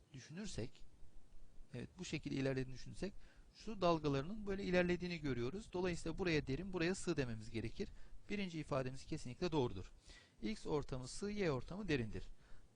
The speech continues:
Dalgalar Y ortamından X ortamına doğru hareket etmektedir. Bu ise her ikisinde de olabilir. Dolayısıyla bu doğru da olabilir, yanlış da olabilir. Buradan buraya da geçebilirler, karşı taraftan buraya da geçebilirler.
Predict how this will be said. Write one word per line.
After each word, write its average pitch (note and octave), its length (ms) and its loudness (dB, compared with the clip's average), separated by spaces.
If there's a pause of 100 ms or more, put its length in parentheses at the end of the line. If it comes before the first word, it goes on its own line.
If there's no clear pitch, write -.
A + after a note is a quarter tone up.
(120)
Dalgalar G3 600 4
Y F#3 220 2
ortamından D#3 720 -2
X F3+ 260 -6
ortamına C#3 1040 -2
doğru C#3+ 240 4
hareket C3+ 280 4
etmektedir. C#3+ 500 -6 (500)
Bu G#3+ 120 -4
ise G#3 480 0
her A#3+ 140 0
ikisinde F#3 400 -4
de G#3 40 4
olabilir. C#3 440 2 (460)
Dolayısıyla F#3 720 2 (300)
bu F#3 300 -2
doğru G3+ 240 4
da F3 40 4
olabilir, D#3+ 340 2
yanlış E3+ 360 2
da D3 40 0
olabilir. A2+ 320 0 (220)
Buradan D#3+ 400 4
buraya D3 180 4
da D#3+ 80 4
geçebilirler, B2+ 720 0
karşı - 360 2
taraftan E3 440 2
buraya E3 200 8
da C3+ 60 8
geçebilirler. - 640 -2